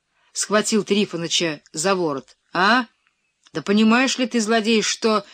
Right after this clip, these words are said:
за это Сибирь тебе следует?» Трифоныч в ноги, а Чекутунов, расходившись, в железо Трифоныча, да во строк за жестоким караулом.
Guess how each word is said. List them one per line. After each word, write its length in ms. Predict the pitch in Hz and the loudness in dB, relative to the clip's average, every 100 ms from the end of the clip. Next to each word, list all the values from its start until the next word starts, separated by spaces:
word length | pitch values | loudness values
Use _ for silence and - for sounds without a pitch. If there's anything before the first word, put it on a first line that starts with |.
| - | -12
за 180 | 175 220 | -2 0
это 420 | 208 196 202 175 | 0 0 -2 -2
Сибирь 400 | - 240 190 185 | 0 0 2 -2
тебе 260 | - 160 156 | -2 -6 -4
следует?» 640 | - 156 143 143 - - _ _ _ _ _ _ _ _ _ _ | -4 -6 -6 -10 -12 -18 _ _ _ _ _ _ _ _ _ _
Трифоныч 540 | - 175 233 185 165 - | -6 -2 -2 -2 -4 -4
в 60 | |
ноги, 400 | 160 165 170 185 - _ _ _ _ _ _ _ _ _ - | -4 -4 -4 -6 -10 _ _ _ _ _ _ _ _ _ -4
а 240 | 180 180 | 0 0
Чекутунов, 680 | - 202 196 - 190 226 233 | 0 -2 -2 -2 0 -2 -2
расходившись, 800 | 175 - 175 160 226 - 160 - - - - - - | -2 -2 -2 -2 -2 -2 -6 -8 -16 -20 -20 -20 -16
в 80 | 156 | -2
железо 500 | 190 226 190 208 226 | 2 4 4 2 -2
Трифоныча, 720 | 208 226 220 226 226 226 226 _ _ _ _ _ _ | 0 0 0 -4 -4 -4 -6 _ _ _ _ _ _
да 120 | 180 | 0
во 120 | 214 247 | 2 0
строк 560 | - 190 185 202 - _ _ _ | 0 0 0 -2 -10 _ _ _
за 160 | - 196 | -4 0
жестоким 560 | 190 - 196 196 226 | 0 0 -2 -2 -4
караулом. 600 | - 185 160 156 175 185 | -2 -2 0 -2 -6 -8